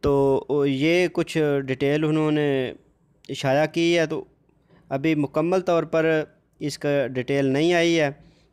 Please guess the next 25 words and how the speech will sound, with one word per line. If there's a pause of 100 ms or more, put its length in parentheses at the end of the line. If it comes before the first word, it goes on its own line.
(120)
कि
ये
किस
तरह
से
चलेंगी (560)
या
किस
तरह
इनकी,
ए,
इनको
इजाज़त
मिली
है। (580)
तो
ये
अब
आप
अपनी
अपनी
कंपनियों
से
रब्ता
करें,